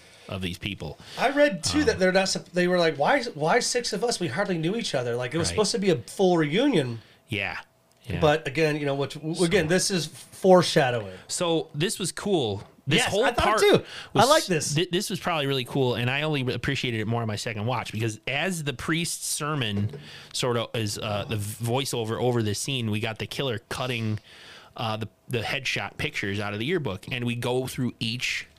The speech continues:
Speaker 1: of the six
Speaker 2: The si-,
Speaker 1: characters.
Speaker 2: and the six sins, or the sins
Speaker 1: There's
Speaker 2: that
Speaker 1: the
Speaker 2: they
Speaker 1: sins.
Speaker 2: committed.
Speaker 1: Yes. So
Speaker 2: Andy, I couldn't agree with you more.
Speaker 1: I liked it. As he started this one, he talks about a man who made a game out of lying, and we fade to John Sinclair playing chess over the phone.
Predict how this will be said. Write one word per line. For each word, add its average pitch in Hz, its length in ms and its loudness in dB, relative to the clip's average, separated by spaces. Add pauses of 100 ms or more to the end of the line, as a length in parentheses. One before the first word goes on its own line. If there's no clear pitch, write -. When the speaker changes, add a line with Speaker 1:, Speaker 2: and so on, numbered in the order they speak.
(100)
Speaker 1:
of 113 140 -4
the 117 60 -2
six - 540 -8 (160)
Speaker 2:
The 156 100 0
si-, 160 60 2
Speaker 1:
characters. 95 400 -4
Speaker 2:
and 185 180 2
the 208 60 2
six - 400 0
sins, 180 340 4
or 170 120 2
the 170 80 2
sins 214 400 2
Speaker 1:
There's - 0 -
Speaker 2:
that 196 140 4
Speaker 1:
the 180 40 0 (120)
Speaker 2:
they 151 120 2
Speaker 1:
sins. - 0 - (100)
Speaker 2:
committed. 180 300 4
Speaker 1:
Yes. 120 480 -2
So - 440 -4
Speaker 2:
Andy, 196 300 2
I 175 60 2
couldn't 185 220 -4
agree 165 160 -2
with 156 120 -2
you 156 60 0
more. 120 240 -6
Speaker 1:
I 120 120 -2
liked 131 340 -2
it. - 160 -8
As 117 180 -2
he 117 60 -6
started 156 420 -2
this 143 180 -4
one, 139 80 -4
he 120 60 -2
talks 123 280 -6
about 113 200 -2
a 107 60 -2
man 113 320 -2
who 110 120 0
made 117 300 0
a 113 40 -2
game 135 440 -2
out 135 180 0
of 127 120 -2
lying, 120 720 -4 (120)
and 107 160 -2
we 107 140 -2
fade 127 600 -4
to 101 380 -2 (560)
John 107 260 -4
Sinclair 110 580 -4
playing 104 300 -4
chess 110 300 -6
over 110 160 -4
the 104 60 -4
phone. 104 400 -4